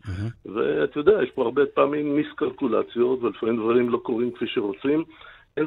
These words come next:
Speaker 2: ספק אבל שהם על זה העניין הזה, לפי דעתי באמת יש איזשהו גבול כמה הם יכולים לספוג, ורק להבטיח שהם יגיעו בזמן ובמקום, זה מתחיל להיראות, אה, לא מספיק אמין, בטח בקהל הביתי שלהם,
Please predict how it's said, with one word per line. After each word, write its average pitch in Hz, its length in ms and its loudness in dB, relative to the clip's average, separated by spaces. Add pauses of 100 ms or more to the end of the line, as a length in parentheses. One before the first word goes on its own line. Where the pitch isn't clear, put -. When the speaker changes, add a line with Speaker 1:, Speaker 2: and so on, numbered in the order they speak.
Speaker 2:
ספק 147 400 6
אבל 127 260 4
שהם 113 340 -2 (120)
על 135 300 2
זה 127 160 4
העניין 127 300 2
הזה, 139 440 4
לפי 120 260 -6
דעתי 104 320 -2
באמת 110 400 0
יש - 140 -10
איזשהו 107 260 -4
גבול 101 280 -6
כמה 117 240 -2
הם 113 100 -2
יכולים 113 420 -2
לספוג, 151 520 2 (440)
ורק 107 440 2
להבטיח 131 720 4 (120)
שהם 110 520 -2 (120)
יגיעו 110 480 0
בזמן 107 500 2
ובמקום, 110 840 0
זה 104 80 -4
מתחיל 104 360 -8
להיראות, 101 420 0 (180)
אה, 104 220 0 (440)
לא 107 180 0
מספיק 117 420 -6
אמין, 123 360 0 (560)
בטח - 280 2
בקהל 113 400 6
הביתי 113 420 2
שלהם, 110 640 0